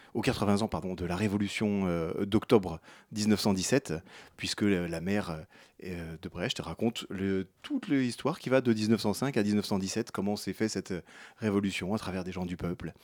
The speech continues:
Et puis là, on a choisi de monter L'exception et la règle, euh, toute autre forme de spectacle, euh, de Brecht, écrite, euh, dans, dans les années trente, qui, euh, nous parle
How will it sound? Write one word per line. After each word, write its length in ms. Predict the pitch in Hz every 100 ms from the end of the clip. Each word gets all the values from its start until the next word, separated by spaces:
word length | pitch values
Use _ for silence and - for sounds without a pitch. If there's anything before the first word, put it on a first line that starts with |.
| - - - -
Et 160 | 113
puis 300 | 107 - 117
là, 140 | 104 123
on 280 | 120 98
a 80 | 90
choisi 260 | 82 90 110
de 40 |
monter 240 | 87 87 101
L'exception 460 | 107 - - 135
et 40 | 101
la 100 | 80
règle, 360 | 85 120 78 - _ - - - -
euh, 420 | 110 104 98 98 95 - _ _
toute 180 | - 294
autre 320 | 202 - 131
forme 240 | 120 160 139
de 140 | 113
spectacle, 400 | - 113 131 123
euh, 320 | 101 92 92
de 100 | 87
Brecht, 320 | 92 151 208 101
écrite, 300 | - 110 98
euh, 100 | 90
dans, 220 | 90 90
dans 80 | 95
les 160 | 95
années 160 | 92 95
trente, 400 | - 143 151 113 - - - -
qui, 340 | - 113 107
euh, 240 | 101 92 90
nous 100 | 92
parle 540 | 90 117 101 90 85